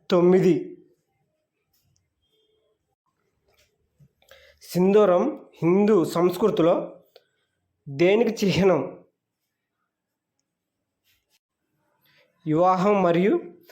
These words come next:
ధర్మ యుద్ధం. ఆన్సర్ సి.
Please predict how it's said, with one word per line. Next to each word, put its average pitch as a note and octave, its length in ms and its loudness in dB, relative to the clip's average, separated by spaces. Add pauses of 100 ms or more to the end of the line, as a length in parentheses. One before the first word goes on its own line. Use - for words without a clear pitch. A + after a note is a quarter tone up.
(240)
ధర్మ D#3+ 360 0
యుద్ధం. D#3 640 -2 (580)
ఆన్సర్ F3+ 380 -2
సి. F3+ 640 -4